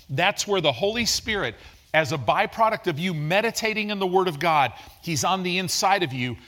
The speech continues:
and He opens the Word of God so that light comes out. Revelation comes out in your spirit, and it goes, it renovates your thinking so that now you start thinking different. You start seeing different.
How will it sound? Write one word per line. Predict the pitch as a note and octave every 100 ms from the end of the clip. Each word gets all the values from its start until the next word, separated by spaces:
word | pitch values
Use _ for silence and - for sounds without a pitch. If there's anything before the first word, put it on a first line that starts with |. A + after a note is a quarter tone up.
| -
and | C3 B2+
He | C#3+ A2+ _ -
opens | F#3+ G3+ - D3+ C3 -
the | D3
Word | C3 D3+ D#3
of | A#2
God | G#2+ D3+ D#3
so | - D3
that | A#2 A#2
light | B2+ C#3 D3+ F3+ D#3+ -
comes | C#3+ A#2+ G#2
out. | G2 E2+ D2+ - - - _ _ _ _ _ _ -
Revelation | G#2 G#2+ A#2+ G3+ G#3 G3 F#3+ G3 - C#3+
comes | - D3+ C3+
out | C#3 C3+ B2 - - -
in | D#3 G#3
your | A3+ A3
spirit, | G3+ - - A3 G3 C#3+
and | C3
it | C3+ G2+
goes, | E3 D#3 C3 - - -
it | C3
renovates | B2 B2 F3 G3+ F3 F#3+ - F3
your | D#3+
thinking | - G3 G3+ - C#3
so | B2 - D#3 D3
that | C#3 B2
now | C#3+ D#3 F3+ F3
you | C#3+
start | C#3 - D3+ C#3 -
thinking | G3 F#3 D3+ B2
different. | A#2+ - G2 - - -
You | - D3
start | - E3+ C#3 -
seeing | - - G3+ F#3+ C#3
different. | A#2+ A2 A2 E2